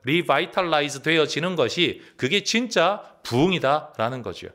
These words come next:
그런 면에서는 저는 우리가 꿈꾸어야 할 것이 바로 우리 다음 세대, 육체적으로, 신체적으로 아니면 나이로 볼 때 문화적으로 우리의 다음 세대의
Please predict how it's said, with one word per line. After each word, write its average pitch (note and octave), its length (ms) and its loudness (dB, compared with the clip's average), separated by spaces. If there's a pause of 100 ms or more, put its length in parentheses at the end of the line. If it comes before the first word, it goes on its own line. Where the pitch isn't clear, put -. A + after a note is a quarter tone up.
(380)
그런 F#3 180 2
면에서는 F#3 460 2
저는 D3+ 400 -2
우리가 D3+ 340 2
꿈꾸어야 F3 500 0
할 D#3 180 -2
것이 C3+ 260 -4
바로 B2 460 0 (200)
우리 C#3+ 260 0
다음 D#3 440 0
세대, G2+ 420 -6 (720)
육체적으로, E3+ 640 0
신체적으로 E3 680 0
아니면 C#3+ 500 0
나이로 E3 420 0
볼 D#3 240 -4
때 C3+ 380 0 (260)
문화적으로 E3+ 600 0
우리의 C#3 340 0
다음 D#3 340 0
세대의 C#3+ 680 0